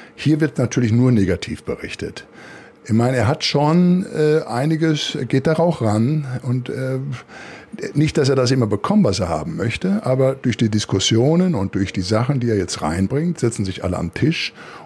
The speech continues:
und finden dann schon mal eine Solution. Ich meine, er hat den Laden übernommen, ich sag jetzt mal Laden Amerika,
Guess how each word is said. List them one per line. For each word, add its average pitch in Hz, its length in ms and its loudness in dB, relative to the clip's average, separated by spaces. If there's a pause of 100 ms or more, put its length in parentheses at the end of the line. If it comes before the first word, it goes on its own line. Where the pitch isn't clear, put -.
und 110 180 0
finden 120 240 2
dann 123 160 2
schon 135 160 -2
mal 139 80 -2
eine 139 140 0
Solution. 190 440 2
Ich 87 80 0
meine, 113 180 4
er 110 60 4
hat 120 120 2
den 113 100 4
Laden 120 320 2
übernommen, 113 580 2 (100)
ich 95 100 -2
sag 110 140 2
jetzt 104 140 -2
mal 95 140 2
Laden 107 400 2
Amerika, 107 720 2